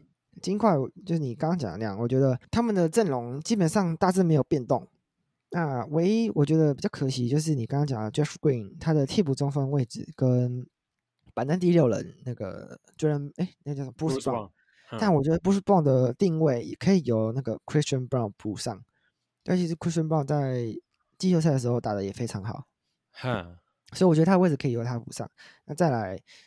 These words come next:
Speaker 1: Jeff Green 的话，其实他就是一个替补中锋嘛。那替补中锋，我觉得金块队现在是用 Bobo 吧，我不确定是还有谁啦。但是替补中锋如果场均顶个
Speaker 2: 没有，Bo-，Bobo 现在去太阳了。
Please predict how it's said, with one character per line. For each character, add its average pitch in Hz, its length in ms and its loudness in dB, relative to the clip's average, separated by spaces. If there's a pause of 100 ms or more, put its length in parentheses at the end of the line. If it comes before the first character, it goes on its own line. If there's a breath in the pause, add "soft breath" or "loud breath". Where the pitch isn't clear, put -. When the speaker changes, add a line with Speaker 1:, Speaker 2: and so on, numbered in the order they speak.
Speaker 1:
Jeff 185 180 2
Green 160 320 2
的 135 120 0
话， 143 180 2
其 156 140 -4
实 170 60 0
他 180 100 2
就 170 80 -2
是 165 160 -2
一 139 80 0
个 123 220 -2
替 185 180 2
补 127 80 0
中 123 180 -4
锋 120 200 -6
嘛。 - 100 -12 (460)
那 113 540 -6
替 294 140 4
补 196 120 0
中 214 220 0
锋， 208 240 0
我 135 100 -2
觉 160 140 -2
得 156 180 2 (640 soft breath)
金 220 280 -2
块 220 200 4
队 202 200 6
现 208 160 2
在 196 160 2
是 208 160 2
用 160 500 6
Bobo 147 380 2
吧， 73 260 -8
我 131 100 -4
不 139 80 -6
确 190 140 0
定 185 160 2
是 160 340 -2
还 147 100 2
有 131 120 2
谁 98 240 -8
啦。 78 220 -12 (420)
但 214 180 4
是 208 240 2
替 233 200 -2
补 147 160 2
中 156 160 0
锋 156 220 0
如 156 120 0
果 131 260 0
场 - 280 -6
均 151 280 -4 (220)
顶 127 100 -4
个 135 160 4
Speaker 2:
没 113 80 -4
有， 113 60 -4
Bo-，Bobo 139 720 -2
现 123 100 -10
在 123 80 -10
去 120 80 -14
太 110 200 -12
阳 82 120 -16
了。 78 120 -20